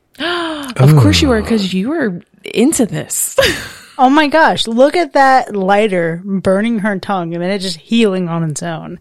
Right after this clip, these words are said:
Speaker 2: One of the most iconic shots from this movie.
Speaker 3: Yeah. Okay, but there are many more things to appreciate, specifically the lighting in this film. The way they give away so much with just shadows, even, you know, thinking about that shot with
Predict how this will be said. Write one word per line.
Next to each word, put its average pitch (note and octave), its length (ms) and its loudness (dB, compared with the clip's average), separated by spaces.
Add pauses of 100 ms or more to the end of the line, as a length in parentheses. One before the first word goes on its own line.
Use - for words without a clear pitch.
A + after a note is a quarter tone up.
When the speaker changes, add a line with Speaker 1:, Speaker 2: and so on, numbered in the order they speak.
Speaker 2:
One A#2 260 0
of A2+ 100 -2
the A2 100 -2
most F#2 220 -4
iconic F2+ 440 -6
shots - 420 -4
from F#2+ 100 -8
this E2+ 160 -8
movie. - 440 -8
Speaker 3:
Yeah. - 180 -12 (160)
Okay, - 320 -4
but A#3 300 2
there C4+ 120 6
are C4+ 440 4 (200)
many G#3 320 2
more G#3 200 -2
things G3+ 240 -4
to G#3 80 0
appreciate, F#3+ 480 -2
specifically G3 560 -4
the F3+ 160 -2
lighting D#3+ 360 -2
in G3+ 100 -2
this G#3 180 -6
film. A3 500 -2
The G3 180 4
way G3+ 480 2
they G3+ 220 0
give G3 300 0
away E3 380 -2
so F#3 300 -2
much F#3 560 -4
with F#3 220 -2
just F3+ 180 -2
shadows, G#3 760 0 (380)
even, A3+ 400 0
you G3+ 160 -2
know, F3+ 140 0
thinking G#3 300 -4
about F3 260 0
that E3 200 -4
shot F3 360 0
with E3 340 -4